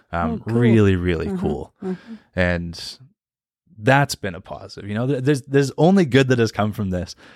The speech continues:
Speaker 1: But Mom, you being here, I wanna, like, ask you, like, more pointed things about what you've taken away from seeing this. Like, yes, you've seen your, your son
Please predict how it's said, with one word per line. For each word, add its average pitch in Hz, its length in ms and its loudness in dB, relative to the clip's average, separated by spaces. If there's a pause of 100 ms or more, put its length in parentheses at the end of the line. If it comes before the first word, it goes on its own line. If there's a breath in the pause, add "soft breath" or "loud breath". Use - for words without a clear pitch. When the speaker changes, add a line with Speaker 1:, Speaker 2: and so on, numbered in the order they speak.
(140 loud breath)
Speaker 1:
But 139 120 2
Mom, 160 280 4
you 156 160 4
being 131 340 2
here, 107 100 2
I 104 100 2
wanna, 110 400 2
like, 107 160 -4
ask 113 320 -2
you, 131 280 4
like, 101 240 0 (180)
more 110 180 0
pointed 117 340 2
things 117 200 0
about 110 200 -2
what 113 180 2
you've 110 300 -2
taken 107 300 0
away 101 220 2
from 98 180 -2
seeing 98 300 2
this. 87 240 -4
Like, 107 160 -2
yes, 131 260 2
you've 131 140 2
seen 113 300 2
your, 101 420 0 (280 soft breath)
your 101 160 -2
son 117 580 4